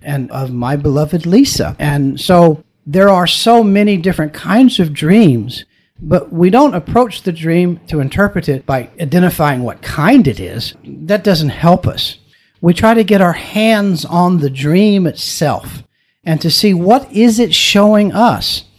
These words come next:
What is it trying to tell us? What are we doing in the dream? And how do we relate that to the people that we love and the things that we're doing in life? And I think,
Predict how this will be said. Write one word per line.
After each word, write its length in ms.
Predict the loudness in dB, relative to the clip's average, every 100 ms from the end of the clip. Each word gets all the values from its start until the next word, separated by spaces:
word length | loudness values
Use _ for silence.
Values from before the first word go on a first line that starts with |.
| _
What 260 | 0 4 4
is 160 | 2
it 120 | 0
trying 300 | 0 0 2 0
to 100 | -2
tell 320 | 0 2 2
us? 240 | 0 -4 -10
What 320 | 0 2 2
are 100 | 2
we 300 | 2 4 4
doing 680 | 4 0 4 6 6 4 0
in 320 | -4 -4 -4
the 100 | -6
dream? 560 | -8 -8 -6 -6 -8 -12 -6
And 140 | -4
how 240 | -2 0 2
do 80 | 2
we 160 | 0
relate 460 | -2 -2 0 -2 -2
that 220 | -6 -6
to 80 | -10
the 140 | -12
people 540 | -8 -4 -2 0 -2 -2
that 140 | -4 -4
we 120 | -4
love 540 | -4 -2 -2 -4 -14 -6
and 240 | -4 -2
the 60 | -4
things 400 | -2 -2 -2 -4
that 120 | -8
we're 140 | -8
doing 400 | -8 -8 -8 -10
in 160 | -12 -14
life? 360 | -16 -16 -18 -20 -20 _ _ -4
And 240 | -2 -2
I 220 | -2 -2
think, 400 | -2 -2 -2 -4